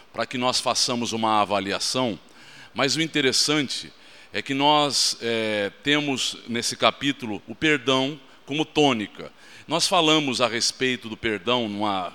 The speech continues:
reunião anterior, sem ser a última, a penúltima, aonde nós analisamos que nós devemos buscar a todo momento o perdão,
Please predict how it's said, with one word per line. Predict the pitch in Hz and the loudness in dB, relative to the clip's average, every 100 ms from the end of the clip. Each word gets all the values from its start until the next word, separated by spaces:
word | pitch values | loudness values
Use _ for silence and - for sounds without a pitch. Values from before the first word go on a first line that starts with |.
| 85 | -10
reunião | 101 107 113 | -8 -4 -4
anterior, | 104 113 101 127 127 - - - - - | -4 -4 0 2 2 -2 -10 -20 -20 -16
sem | - 104 | -10 -4
ser | 101 120 | -2 0
a | 110 | 0
última, | 139 151 101 98 87 | -2 -4 -6 -8 -10
a | - | -6
penúltima, | 110 113 147 - 90 82 - - - - - | -4 -2 -2 -4 -8 -12 -16 -20 -20 -14 -2
aonde | 135 170 170 170 | 2 4 2 2
nós | 165 156 147 | 4 4 2
analisamos | 143 143 131 127 147 151 139 - - - - | 2 0 2 2 2 2 0 0 -2 -6 -12
que | 127 | -4
nós | 139 135 110 | 0 0 0
devemos | 135 120 98 156 180 175 143 | 0 0 2 4 4 0 -6
buscar | 123 135 - - 131 131 | -6 -4 -2 2 4 4
a | 123 | 2
todo | - 131 127 | -2 -2 0
momento | 120 113 135 147 143 | -2 0 0 0 -4
o | |
perdão, | 123 127 107 117 127 143 | -4 -2 -2 -2 0 -2